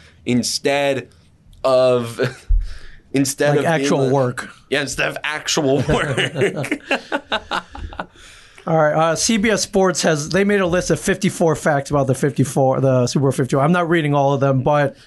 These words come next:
Speaker 1: Uh, okay, let, let's do our own analysis. We're
Speaker 2: Okay.
Speaker 1: not copying off of an article.
Speaker 2: All
Speaker 1: We're
Speaker 2: right,
Speaker 1: better
Speaker 2: all right.
Speaker 1: than the,
Speaker 2: Okay.
Speaker 1: we're better than those
Speaker 2: Yes, we
Speaker 1: guys.
Speaker 2: are.
Speaker 1: We're
Speaker 2: Okay.
Speaker 1: better than those guys.
Speaker 2: Okay, where do you wanna start? Forty-niners versus the Kansas City Chiefs.
Speaker 1: All right.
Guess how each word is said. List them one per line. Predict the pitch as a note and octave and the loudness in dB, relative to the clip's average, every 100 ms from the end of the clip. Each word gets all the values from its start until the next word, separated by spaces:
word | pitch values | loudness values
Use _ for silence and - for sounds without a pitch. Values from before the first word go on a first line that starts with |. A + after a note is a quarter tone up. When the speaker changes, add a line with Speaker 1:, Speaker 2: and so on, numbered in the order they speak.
| - | -6
Speaker 1:
Uh, | B2+ C3+ C3+ C#3 | -4 -2 -4 -2
okay, | C#3 A#2 | -2 0
let, | A#2+ A2+ - - | 0 -2 -6 -6
let's | A#2+ D3 D#3+ - | 0 0 0 0
do | D3 | 2
our | C3 A2+ | 2 2
own | B2+ A#2 A2 | 0 0 0
analysis. | G#2+ G2+ F2 G2 C3+ | -2 -2 -4 -4 -2
We're | |
Speaker 2:
Okay. | A3+ G3 | 0 0
Speaker 1:
not | A#2 | -2
copying | - C3 A#2+ A#2 A#2 | -4 -4 -2 -2 0
off | A#2 A2 | -2 -2
of | G#2+ | -2
an | A2+ | 0
article. | A2 G#2+ A3 | 0 0 2
Speaker 2:
All | G#3+ | 0
Speaker 1:
We're | D#3+ | 0
Speaker 2:
right, | C3 | -2
Speaker 1:
better | G#3 G3 | -2 0
Speaker 2:
all | |
right. | C#3+ | -2
Speaker 1:
than | A#2 | -4
the, | A2 | -4
Speaker 2:
Okay. | - G#3+ F#3+ F3 | 0 0 0 -2
Speaker 1:
we're | C3+ | -2
better | E3+ D3+ C3+ | -2 0 0
than | B2+ | 0
those | B2+ F3+ | 2 2
Speaker 2:
Yes, | F3+ | 2
we | C3+ | 0
Speaker 1:
guys. | C3+ | -2
Speaker 2:
are. | E3 B2+ G2+ - - | 0 -2 -6 -14 -4
Speaker 1:
We're | C4 F#3+ | 0 0
Speaker 2:
Okay. | F3+ | 2
Speaker 1:
better | D#3 D#3+ C#3+ | 0 0 0
than | C3+ | 2
those | C#3 C3 - | 2 2 0
guys. | C3+ G2+ - - - | -2 -2 -6 -2 0
Speaker 2:
Okay, | D#3+ E3 C3+ | 2 2 2
where | D#3+ | 2
do | F#3+ | 2
you | G3 | 2
wanna | F3+ | 0
start? | - F3 C#3+ A2+ - | 0 0 0 -2 -8
Forty-niners | - F3+ G3+ G3 F3+ F3 E3+ D#3+ - - - - | -2 2 4 2 2 2 0 -2 -8 -14 -20 -6
versus | D3 C#3 - | -2 -2 -2
the | C3+ | -2
Kansas | D#3 D3 - | 0 0 0
City | D#3 C#3 | 0 0
Chiefs. | A2+ | 0
Speaker 1:
All | B2+ D3 C3 C3 | 0 0 0 2
right. | D3 C#3 G#2+ | 2 0 -2